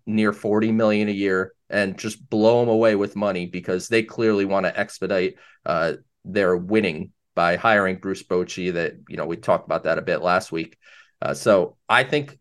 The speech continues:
DeGrom ultimately ends up back. And then I think Bassitt finds a new home.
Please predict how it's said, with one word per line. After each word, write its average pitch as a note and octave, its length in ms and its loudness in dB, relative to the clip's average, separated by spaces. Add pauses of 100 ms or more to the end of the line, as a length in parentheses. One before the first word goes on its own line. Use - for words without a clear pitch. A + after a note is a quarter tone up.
DeGrom A#2+ 340 2
ultimately D3 500 0
ends D3+ 220 0
up - 220 -2
back. C#3+ 360 2 (380)
And A2+ 100 0
then G#2+ 360 2 (840)
I A2+ 200 0 (400)
think D3 320 0
Bassitt B2+ 640 4 (480)
finds A2+ 540 2
a A2 60 0
new G#2+ 200 0
home. A#2 420 -2